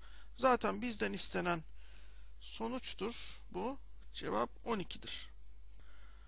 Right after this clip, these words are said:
Bu soruda da arkadaşlar şunu görürsek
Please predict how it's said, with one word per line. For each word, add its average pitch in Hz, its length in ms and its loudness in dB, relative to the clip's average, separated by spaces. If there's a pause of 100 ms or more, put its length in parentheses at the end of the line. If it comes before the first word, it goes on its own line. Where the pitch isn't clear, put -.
(480)
Bu 294 120 0
soruda 277 360 4
da 262 80 10
arkadaşlar 254 640 8
şunu 262 320 2
görürsek 254 760 4